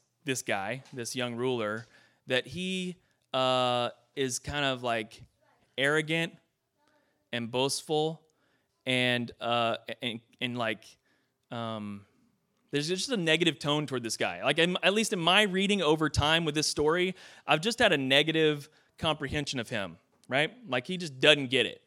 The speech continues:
He doesn't understand anything, right? And, and that he's just, you know, the Lord uses this interaction with him to teach something.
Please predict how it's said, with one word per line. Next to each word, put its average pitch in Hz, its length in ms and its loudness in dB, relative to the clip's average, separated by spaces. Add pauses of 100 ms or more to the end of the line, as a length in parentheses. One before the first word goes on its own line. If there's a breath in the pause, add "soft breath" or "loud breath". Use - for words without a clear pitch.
(220)
He 175 100 0
doesn't 160 180 6
understand 131 480 0
anything, 104 480 -8
right? 127 260 -4 (520 soft breath)
And, 143 500 4 (160)
and 151 140 -2
that 156 100 -6
he's 165 200 -6
just, 160 240 -4
you 151 100 0
know, 127 320 -2
the 143 160 -4
Lord 143 220 0
uses 131 680 2
this 131 220 0
interaction 139 460 2
with 120 80 -4
him 127 180 -2
to 123 140 -6
teach 180 280 -6
something. 123 480 -4